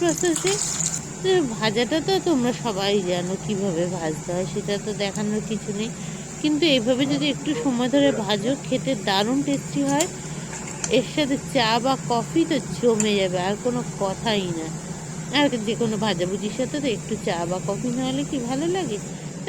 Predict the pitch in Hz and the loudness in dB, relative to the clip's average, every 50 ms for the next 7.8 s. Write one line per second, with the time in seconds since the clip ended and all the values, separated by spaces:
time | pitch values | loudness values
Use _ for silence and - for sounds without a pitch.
0 | 392 381 349 359 403 392 415 392 381 - - - 320 294 269 302 339 349 349 330 | 2 2 4 4 2 2 4 2 2 0 2 2 2 4 4 4 4 4 4 2
1 | 302 190 - - 294 311 277 240 - 262 285 269 285 311 294 294 285 294 - 339 | 2 0 -2 0 0 2 2 2 2 0 -2 0 2 2 2 2 0 -2 -2 -2
2 | 330 311 311 349 330 - 349 339 349 349 339 320 339 320 330 359 - 370 294 - | -2 0 0 -2 0 0 0 2 2 2 2 2 0 0 0 0 0 -2 -2 -2
3 | - - 247 233 220 233 226 226 247 247 - 269 254 - - 254 226 208 208 - | -2 0 0 2 2 0 0 0 -2 0 0 0 0 0 0 0 0 2 0 -2
4 | - 240 254 294 294 277 233 208 208 - 220 214 202 208 214 214 233 240 247 262 | -4 -2 0 2 2 4 4 2 2 2 0 0 0 0 0 0 0 0 0 0
5 | 269 277 - - 349 392 392 - - - - - - - - - 208 226 240 262 | 0 0 0 -2 -2 -2 -2 -4 -6 -10 -8 -8 -8 -8 -4 -2 0 2 2 2
6 | 330 440 453 - - - - - - 381 359 339 302 285 214 226 208 - 170 165 | 2 0 -2 -6 -8 -8 -8 0 4 6 6 8 6 6 4 2 2 0 -2 -2
7 | - 190 185 180 156 - 208 233 - - 240 233 220 294 339 | -2 -4 -4 -4 -4 -2 -2 0 2 2 0 2 2 2 2